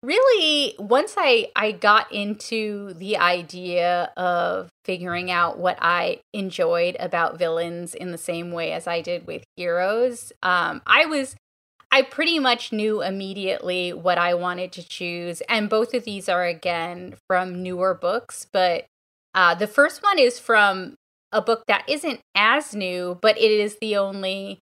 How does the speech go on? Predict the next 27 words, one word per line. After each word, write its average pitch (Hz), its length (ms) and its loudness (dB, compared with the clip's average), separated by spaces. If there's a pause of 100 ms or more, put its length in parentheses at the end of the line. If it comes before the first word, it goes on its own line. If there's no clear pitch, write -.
(120)
short 214 320 0
story 294 520 0
collection 180 1080 -4
I 175 200 -2
chose. 175 800 -2 (400)
Um, 180 340 4
I 208 100 4
chose 262 360 4
a 220 60 2
character 208 1160 -2 (200)
from 190 800 2 (640)
a 220 200 6
short 226 360 -2
story 190 540 0
called 180 500 0
Through 190 220 -6
the 233 100 0
Flash 175 720 0 (400)
that 196 200 2
was 190 200 -8
in 180 320 -4
Friday 185 480 0
Black 175 580 -2 (100)
by 180 520 2
Nana 180 320 -6 (160)
Kwame 180 560 -4
Adjei-Brenyah. 165 1080 -6